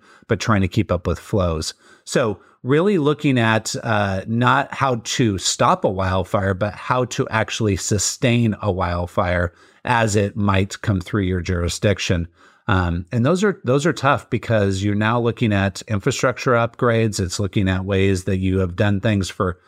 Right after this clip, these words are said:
twenty, thirty years and maybe changing those, those processes. Um, and then also looking at maybe, uh,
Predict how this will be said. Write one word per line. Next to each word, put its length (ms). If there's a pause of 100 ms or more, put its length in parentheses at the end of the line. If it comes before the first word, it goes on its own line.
(280)
twenty, 260
thirty 280
years 360
and 80
maybe 280
changing 640
those, 320
those 220
processes. 800 (400)
Um, 520 (160)
and 220
then 180
also 500
looking 400
at 220
maybe, 540 (320)
uh, 640